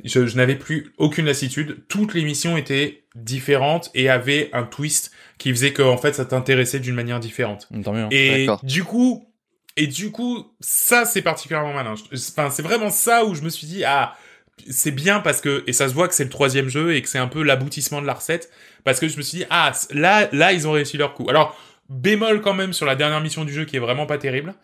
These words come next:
Speaker 1: mais bon, ils ont voulu faire, euh, justement un peu dans ce délire, euh, scénario, machin et tout, donc c'est, elle est pas folle, il y a des, il y a des sympathiques idées de mise en scène, mais elle est pas, elle est pas folle. Quand tu reviens dans l'émission en plus, ce qui est bien, c'est que tu gagnes,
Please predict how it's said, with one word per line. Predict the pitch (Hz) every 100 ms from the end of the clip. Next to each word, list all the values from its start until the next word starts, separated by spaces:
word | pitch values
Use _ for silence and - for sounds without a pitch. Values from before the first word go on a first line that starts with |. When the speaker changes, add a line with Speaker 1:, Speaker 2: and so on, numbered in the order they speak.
| _ -
Speaker 1:
mais | 120 123 131 139
bon, | 113 110
ils | 107
ont | 110
voulu | 110 120 127
faire, | 139 135 127
euh, | 110
justement | 107 - 117 110
un | 117
peu | 110 117
dans | 107
ce | -
délire, | 104 113 104 113 107
euh, | 101
scénario, | 101 110 107 104 107 101
machin | 104 - 104
et | 101
tout, | 123
donc | 117 107
c'est, | 120 - -
elle | 123 139
est |
pas | 143 196
folle, | 196 160 170 196 - 175 -
il |
y | 135
a |
des, | 143
il | 147
y | 139
a |
des | 135
sympathiques | 135 190 185 180 196 175 151
idées | 147
de | 139
mise | 147
en | 147
scène, | 139 160
mais | 147
elle | 120
est |
pas, | 120 135 117
elle | 110
est | 107
pas | 113
folle. | - - 113 143
Quand | - 139
tu | 156
reviens | 165 208
dans | 190
l'émission | 151 139 180
en | 165
plus, | 180
ce | 175 139
qui | -
est | 113
bien, | 110 123 147 - _ _ -
c'est | 127
que | 120
tu | 139 135
gagnes, | 123 139 156